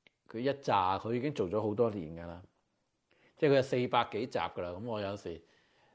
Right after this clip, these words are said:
即係一播冇停，佢就會連續一路播噉啊。所以聽，試過一紮噉樣聽咗一，一，好多集噉啊。噉個男嗰個就係，即係好斯文啦，亦都好，誒，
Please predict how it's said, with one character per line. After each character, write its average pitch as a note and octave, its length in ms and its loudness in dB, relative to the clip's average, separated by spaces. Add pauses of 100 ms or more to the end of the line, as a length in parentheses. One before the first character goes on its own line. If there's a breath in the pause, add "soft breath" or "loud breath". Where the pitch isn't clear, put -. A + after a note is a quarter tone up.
(200 soft breath)
即 D3 200 4
係 C#3 80 6
一 D3 120 2
播 A#2 420 4
冇 A2 300 -4
停， F2+ 200 -4
佢 G2+ 80 -6
就 A2 160 -2
會 G#2 120 -6
連 G2+ 240 -8
續 A2+ 160 -4
一 - 20 0
路 A#2 160 0
播 G2 340 -2
噉 A#2 120 -4
啊。 G#2+ 60 -4
所 B2 140 2
以 A#2 120 2
聽， B2+ 360 -2 (160)
試 C3 200 0
過 B2+ 80 2
一 C3+ 80 6
紮 D3+ 180 2
噉 E2+ 400 -2
樣 A2 140 -8
聽 A#2+ 200 -4
咗 G2+ 240 -2
一， - 400 -10
一， - 40 -4
好 G2 240 -10
多 A#2 120 0
集 A2+ 140 -8
噉 - 300 -14
啊。 G#2 100 -16 (880 soft breath)
噉 G#3+ 120 -2
個 G#3+ 140 8
男 G2+ 320 6
嗰 D3 120 2
個 D#3+ 180 6
就 C3+ 100 4
係， A2+ 420 0
即 F3 80 2
係 D#3 100 8
好 C#3+ 60 6
斯 D#3 260 -2
文 A2+ 240 -2
啦， B2 360 -4
亦 A2 100 -6
都 B2+ 360 4
好， G2 220 -2
誒， F#2+ 580 -4